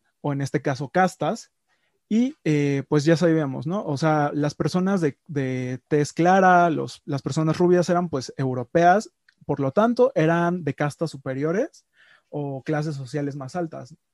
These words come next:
Y, pues, las personas de tez morena, los indígenas,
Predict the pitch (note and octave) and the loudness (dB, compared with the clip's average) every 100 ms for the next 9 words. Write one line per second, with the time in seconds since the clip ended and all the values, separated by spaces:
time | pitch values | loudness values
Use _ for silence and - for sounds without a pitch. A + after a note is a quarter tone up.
0 | _ D3 C#3 C#3+ C#3+ - C#3 D3 D#3+ D3+ | _ -8 -6 -4 -4 -2 -2 0 2 2
1 | C3 B2+ B2+ - C3+ D3+ E3+ F3+ E3 D#3 | 0 -2 -4 -4 -2 2 4 4 2 0
2 | C#3+ C3+ C#3 C#3+ E3+ - D3 C#3+ D3 D3 | -2 -4 -6 -4 -2 -2 -2 -2 -2 -4